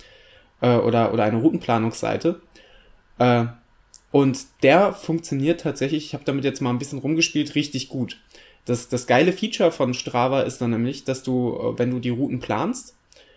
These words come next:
äh, standardmäßig der, der Schalter aktiviert ist, die beliebtesten Routen zu bevorzugen. Das heißt,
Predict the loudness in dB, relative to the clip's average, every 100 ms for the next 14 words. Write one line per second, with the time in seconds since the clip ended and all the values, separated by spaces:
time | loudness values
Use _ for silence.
0 | _ _ 0 2 2 -2 -2 2 2 4
1 | 2 0 0 4 4 4 2 2 2 2
2 | 2 -2 -4 -4 -4 -2 -6 -6 -4 -2
3 | 0 0 -2 -4 -10 -8 -2 -2 -4 -8
4 | -6 0 0 0 -4 -4 -4 -2 0 0